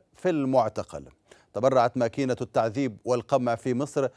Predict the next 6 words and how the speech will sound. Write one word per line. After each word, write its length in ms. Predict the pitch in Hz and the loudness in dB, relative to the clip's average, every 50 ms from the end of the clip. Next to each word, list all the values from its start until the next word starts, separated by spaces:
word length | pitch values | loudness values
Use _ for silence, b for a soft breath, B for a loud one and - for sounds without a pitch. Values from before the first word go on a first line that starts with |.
| b b b b - | b b b b -8
أن 140 | 117 120 - | -8 -8 -6
تسدي 340 | 147 131 - - 131 127 117 | -8 -8 -4 0 2 2 2
خدماتها 880 | - 127 120 113 113 117 127 143 165 156 - 165 160 165 165 160 147 - | 2 -2 -2 -2 -2 -2 0 0 0 0 -2 -4 -2 0 0 -2 -2 -4
للغير 520 | - 131 135 135 131 135 147 135 110 85 - | -4 -4 -2 -2 0 0 0 0 0 -4 -6
وتصبح 500 | - - 107 143 139 - - 135 120 - | -10 -10 -8 -8 -8 -8 -8 -8 -4 -2
وكيلاً 460 | 131 131 123 - 156 147 135 131 120 | 0 0 0 -2 -2 -2 0 -2 -2